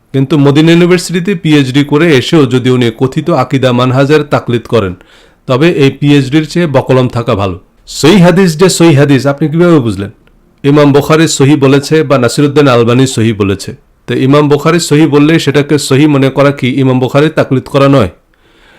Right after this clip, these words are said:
ইমাম বুখারী বিভিন্ন রাবিদের এক্স-রে, ইসিজি, আল্ট্রাসোনোগ্রাম করে বললেন তিনি বিশ্বস্ত, নির্দলীয়, নিরপেক্ষ, স্মৃতিশক্তি সম্পন্ন ছিলেন।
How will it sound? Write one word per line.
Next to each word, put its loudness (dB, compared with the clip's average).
ইমাম 2
বুখারী 2
বিভিন্ন 2
রাবিদের 2
এক্স-রে, 0
ইসিজি, 0
আল্ট্রাসোনোগ্রাম 0
করে -2
বললেন -2
তিনি -4
বিশ্বস্ত, -6
নির্দলীয়, -2
নিরপেক্ষ, -4
স্মৃতিশক্তি -6
সম্পন্ন -4
ছিলেন। -10